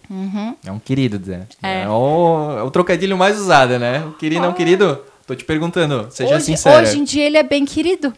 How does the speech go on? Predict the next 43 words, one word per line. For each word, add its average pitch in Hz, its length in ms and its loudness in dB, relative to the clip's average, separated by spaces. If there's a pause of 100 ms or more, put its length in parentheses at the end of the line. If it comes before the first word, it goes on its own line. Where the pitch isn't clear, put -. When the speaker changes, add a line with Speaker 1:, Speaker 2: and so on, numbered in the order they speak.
Speaker 2:
Ah, 98 280 -4
ele 101 140 -4
era 113 720 -4
Speaker 1:
<laughs> - 60 -18
Speaker 2:
rígido. 262 400 -2
Speaker 1:
Antigamente, 233 720 -2
Speaker 2:
É. - 400 -6
Speaker 1:
meu 208 220 -4
Deus 403 340 0
do 285 100 -10
céu. 403 240 -2 (140)
Speaker 2:
Não, 135 160 0
e 131 60 0
o - 20 -10
que 143 100 -12
deve 131 280 -2
ser 139 320 -6
pros 147 200 -2
seus 165 120 0
Speaker 1:
Mas 147 80 2
Speaker 2:
irmãos 156 280 0
mais 165 220 -6
velhos, 143 260 -2
né? 113 80 -2
Porque - 180 -6
a 117 80 0
gente 139 180 -4
sabe 147 200 2
que 214 60 -4
Speaker 1:
Sim. 139 60 0
Speaker 2:
o - 20 -4
caçula, 147 680 0
os 151 160 -2
pais 143 240 0
vão 147 320 -4
dando 143 160 -2
Speaker 1:
Tem 233 120 0
mais 233 180 2
Speaker 2:
mais 262 120 0
Speaker 1:
açúcar. 190 380 -6 (200)
Speaker 2:
Isso, 127 680 -4
Speaker 1:
Uhum. 113 300 -4
Speaker 2:
literalmente. 123 600 -8